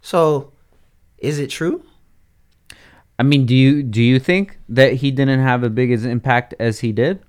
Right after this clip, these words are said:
Speaker 1: I think, I think it's irrelevant. I think that, like, R I P him, and I think, like, he's great to who he was great to. That's the way I feel with music, man.
Speaker 2: Yeah.
Speaker 1: Like, my opinion on him isn't even important, and I'm not saying that to hate or take anything away from him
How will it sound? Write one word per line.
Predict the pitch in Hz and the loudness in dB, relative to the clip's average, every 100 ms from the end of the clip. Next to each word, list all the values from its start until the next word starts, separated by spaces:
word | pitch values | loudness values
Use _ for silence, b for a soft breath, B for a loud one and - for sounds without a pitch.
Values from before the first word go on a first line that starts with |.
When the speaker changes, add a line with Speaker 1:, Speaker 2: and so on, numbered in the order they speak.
| - | -4
Speaker 1:
I | 139 | -4
think, | 135 180 180 - - | -2 -4 -4 -6 -4
I | 156 | -4
think | - 180 180 - - | -4 -6 -6 -10 -8
it's | 135 135 | -6 -6
irrelevant. | - 117 110 131 151 175 - | -6 -4 -4 -4 -6 -8 -6
I | 127 | -6
think | 131 156 151 147 | -4 -4 -6 -4
that, | 135 120 107 98 | -2 -2 -4 -6
like, | 110 104 - - | -6 -6 -10 -6
R | 120 | -4
I | 113 | -4
P | 104 123 120 | -6 -12 -10
him, | 123 139 156 - | -8 -8 -12 -10
and | 123 | -6
I | 120 | -6
think, | 123 147 143 - | -6 -6 -6 -6
like, | 131 113 107 - _ _ | -6 -6 -10 -20 _ _
he's | 135 151 127 | -10 -8 -10
great | 104 131 143 | -8 -6 -6
to | - 117 | -8 -10
who | 127 | -8
he | 131 123 | -8 -8
was | 110 92 | -12 -10
great | - - | -10 -10
to. | - 87 - _ _ | -12 -20 -20 _ _
That's | - 131 | -10 -10
the | 175 | -6
way | 151 | -4
I | 131 | -4
feel | 135 135 | -4 -6
with | 101 | -6
music, | 107 127 104 78 | -8 -10 -10 -16
man. | 95 101 | -12 -4
Speaker 2:
Yeah. | 98 85 82 _ - | -2 -4 -8 _ -10
Speaker 1:
Like, | 113 | -6
my | 113 165 | -4 -4
opinion | - 180 160 120 | -4 -6 -6 -6
on | 120 | -6
him | 117 131 123 - | -6 -8 -8 -10
isn't | 123 113 - | -10 -10 -12
even | 117 107 | -14 -12
important, | 98 - 131 120 101 | -16 -12 -8 -8 -8
and | 110 | -4
I'm | 147 | 0
not | 156 135 | 0 0
saying | 147 143 | -4 -4
that | 135 123 | -4 -6
to | 123 | -8
hate | 113 147 151 b b b | -8 -6 -8 b b b
or | - 120 | -6 -4
take | - 160 135 - | -2 -4 -4 -6
anything | 143 139 139 123 | -6 -4 -4 -4
away | 110 147 | -2 -4
from | 147 120 | -4 -10
him | 110 | -10